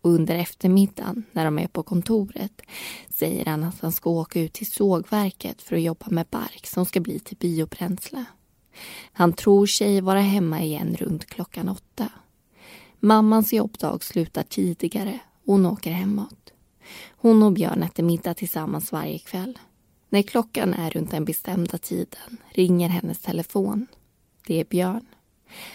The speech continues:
Han berättar att han ska åka till Fagersta och lossa last också. Sen kommer han hem till henne för att äta smörgås och fil. Björn dyker till slut upp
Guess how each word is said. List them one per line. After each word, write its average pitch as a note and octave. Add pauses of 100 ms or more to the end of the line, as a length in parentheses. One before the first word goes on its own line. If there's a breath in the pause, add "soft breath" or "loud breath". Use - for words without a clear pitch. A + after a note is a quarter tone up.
Han A3
berättar F#3
att F3
han E3
ska -
åka E3+
till E3+
Fagersta G3 (220)
och E3
lossa E3
last G#3
också. - (400)
Sen F#3
kommer -
han D#3
hem D#3+
till -
henne F3+
för -
att -
äta -
smörgås F3
och F3
fil. A3+ (600 loud breath)
Björn G3+
dyker G3+
till G#3
slut -
upp -